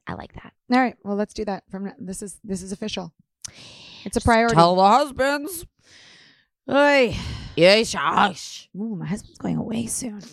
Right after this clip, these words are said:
Speaker 1: For how long?
Speaker 2: I mean, I told him the maximum amount of nights is desirable.
Speaker 1: <laughs> You know what? You should go a day early. Come home a day later.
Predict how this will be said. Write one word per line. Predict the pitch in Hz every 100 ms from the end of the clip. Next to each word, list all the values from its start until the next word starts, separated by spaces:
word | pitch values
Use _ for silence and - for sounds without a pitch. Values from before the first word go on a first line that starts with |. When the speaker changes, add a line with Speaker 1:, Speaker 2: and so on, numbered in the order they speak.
| _
Speaker 1:
For | - 214
how | - 254
long? | 220 190 294 170 135 - _ - _ _ _ _ _
Speaker 2:
I | - _ _ _ _ _ _ _ _ _ _ _
mean, | 180 165 160
I | 165
told | - 185
him | 175 156 -
the | 160
maximum | 160 - - 165
amount | 156 -
of |
nights | 160 165 - -
is | 180
desirable. | 214 202 185 208 226 226 - _ _ _
Speaker 1:
<laughs> | 208 - - 196 - 214 _ 233 _ _ - 415 -
You | 254
know | 262
what? | 240
You |
should | 214 -
go |
a |
day | 208 240
early. | 214 185 233 247 - - - _
Come | - 196
home | 185
a |
day | 170 165
later. | 139 156 208 -